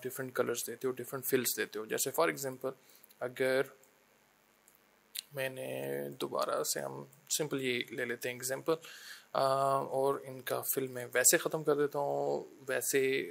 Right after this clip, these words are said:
उन fill को ऑफ करने की ज़रूरत नहीं है, लेकिन सिर्फ समझाने के लिए। तो यहाँ पे ये मेरे पास क्या है, दो रेक-, rectangle shapes हैं और इसमें हमें क्या करना है, different फिल्स apply करने हैं। तो यहाँ मैं shortcut की यूज़ कर लेता हूँ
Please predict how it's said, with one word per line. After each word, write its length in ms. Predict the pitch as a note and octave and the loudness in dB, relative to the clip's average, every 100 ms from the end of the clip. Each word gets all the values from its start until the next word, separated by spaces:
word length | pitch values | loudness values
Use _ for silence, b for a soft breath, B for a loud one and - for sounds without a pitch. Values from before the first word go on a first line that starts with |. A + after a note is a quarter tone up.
| F2 E2 | -8 -10
उन 200 | A2 C3+ - - - | -10 -12 -16 -20 -6
fill 160 | - C3 | -2 -2
को 240 | B2+ C3+ | 2 2
ऑफ 180 | B2+ B2 - | 2 -2 -4
करने 220 | A#2+ A#2+ | -6 -6
की 100 | B2 | -6
ज़रूरत 400 | A#2 A#2+ A#2 A#2+ | -4 -6 -8 -8
नहीं 220 | C3+ C3+ | -8 -6
है, 200 | D3 E3 E3 B B B | -4 -4 -4 B B B
लेकिन 200 | C3+ C3+ | 8 8
सिर्फ 180 | C3 D3+ | 6 6
समझाने 500 | - B2+ A#2 A#2 A#2 | 6 0 -2 -4 -4
के 140 | A2 G#2 | -8 -10
लिए। 200 | G#2+ G#2+ - B B B - | -12 -14 -16 B B B -2
तो 60 | C#3+ | 0
यहाँ 580 | B2+ B2+ B2+ D#3 E3+ E3+ | 2 0 2 2 2 0
पे 180 | D#3 D3+ | -2 -2
ये 200 | C#3 C3+ | -2 -2
मेरे 280 | C3 B2 B2 | 2 2 2
पास 460 | B2 A#2 A#2+ - | 2 2 2 0
क्या 180 | - A#2+ | 0 -4
है, 320 | A#2 A#2+ B2+ B2+ | -2 -2 -2 -2
दो 220 | B2+ C3 | 2 6
रेक-, 280 | C3+ C3+ - - - | 6 4 -4 -12 -4
rectangle 380 | B2+ - B2+ D3 | -2 0 -2 0
shapes 340 | - D3+ - | 2 2 0
हैं 160 | D3+ D3+ - | -2 -4 -4
और 260 | B2+ B2+ | -2 -2
इसमें 280 | C3 - C3+ | 0 0 0
हमें 200 | A#2+ A#2+ | -4 -6
क्या 140 | B2+ A#2+ | -4 -4
करना 260 | A#2+ A#2+ | -6 -6
है, 120 | B2 | -6
different 320 | B2 A#2+ A#2+ A#2 | -6 -10 -8 0
फिल्स 240 | D3 D3 | 2 2
apply 260 | C#3+ C#3+ C3+ | 4 4 2
करने 300 | - B2+ B2+ | 0 -4 -6
हैं। 140 | B2 B B B - | -10 B B B -4
तो 80 | |
यहाँ 560 | B2 A#2+ A#2+ C#3 C#3 C#3 | -2 -2 -2 0 0 0
मैं 140 | C3 | -4
shortcut 380 | B2 B2+ B2+ B2+ | -2 0 0 -6
की 140 | - C3 | -6 -8
यूज़ 260 | B2 B2 | -4 -4
कर 160 | - A#2+ | -2 -2
लेता 240 | A#2 A#2+ | -4 -4
हूँ 120 | A#2+ | -8